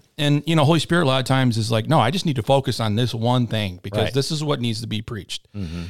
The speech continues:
Speaker 1: And, and it kinda just, like, waters it all back down, you know?
Speaker 2: Yeah.
Speaker 1: For you, I, I think it's, I think you're kind of in a good situation 'cause you're an extrovert thinker.
Speaker 2: Mm-hmm.
Speaker 1: For me, all my notes are right there, and I'm like, "What are you doing to me? You're changing it right now?
Speaker 2: <laughs>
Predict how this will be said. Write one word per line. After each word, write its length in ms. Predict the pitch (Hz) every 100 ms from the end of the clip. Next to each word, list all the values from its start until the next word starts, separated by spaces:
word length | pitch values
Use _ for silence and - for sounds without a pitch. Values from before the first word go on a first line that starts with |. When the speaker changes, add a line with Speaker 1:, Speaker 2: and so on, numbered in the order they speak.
| -
Speaker 1:
And, 280 | 123 127 123
and 120 | 131
it 60 | 131
kinda 200 | 147 135
just, 180 | 117 110
like, 160 | 117 107
waters 480 | 104 98 104 104
it 80 | 101
all 160 | 107 104
back 200 | 101 98
down, 420 | 110 120 95 123 -
you 100 | 117
know? 160 | 98 - -
Speaker 2:
Yeah. 160 | 98 85
Speaker 1:
For 100 | 151
you, 280 | 247 170
I, 360 | 120 143 170 135
I 40 |
think 160 | 175 147
it's, 260 | 107 - - - - - -
I 40 |
think 120 | 254
you're 140 | 180 143
kind 200 | 170 165
of 140 | 131
in 140 | 131
a 160 | 113 98 - -
good 140 | 165
situation 400 | 160 139 151 170 120
'cause 140 | 113
you're 320 | 120 110 110 - 104
an 80 |
extrovert 400 | 123 143 120 117
thinker. 420 | 120 160 - 101 - _
Speaker 2:
Mm-hmm. 260 | 107 95 95 101
Speaker 1:
For 160 | - 147
me, 300 | 185 165 123 -
all 180 | 156
my 120 | 165 151
notes 260 | 160 170
are 60 | 139
right 160 | 127 110
there, 220 | 160 143
and 80 | 123
I'm 100 | 123
like, 180 | 113 104
"What 200 | 339 453
are 40 |
you 120 | 466 453
doing 300 | 392 349 339
to 60 | 320
me? 140 | 269
You're 320 | 151 156 196
changing 340 | 214 - 269 349
it 100 | 285
right 240 | 240 285
now? 380 | 214 214 262 302
Speaker 2:
<laughs> 60 | 220